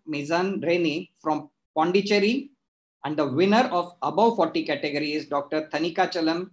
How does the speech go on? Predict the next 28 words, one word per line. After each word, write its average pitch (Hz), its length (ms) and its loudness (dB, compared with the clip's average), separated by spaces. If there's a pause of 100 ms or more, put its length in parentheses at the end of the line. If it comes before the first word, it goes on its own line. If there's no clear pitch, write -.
S 151 260 -6
from 156 300 -6
Puducherry. 135 600 -6 (560)
Congratulations 196 800 4
to 196 100 2
you 196 200 4
people. 220 500 -2 (420)
And 156 240 0 (600)
runner-up 226 500 4
from 190 180 2
the 196 200 0 (540)
category 196 460 2
less 170 260 2
than 214 200 4
forty 196 280 0
years 196 400 2
is 156 120 -2
Doctor 160 300 0
Muthukrishnan 208 800 0
from 151 200 -4
Chennai, 180 560 0 (340)
and 127 120 0
the 135 120 2
winner 196 480 2
is 170 440 -2 (960)
Doctor 175 580 -2
Prabhav 190 460 4
Puri 165 480 2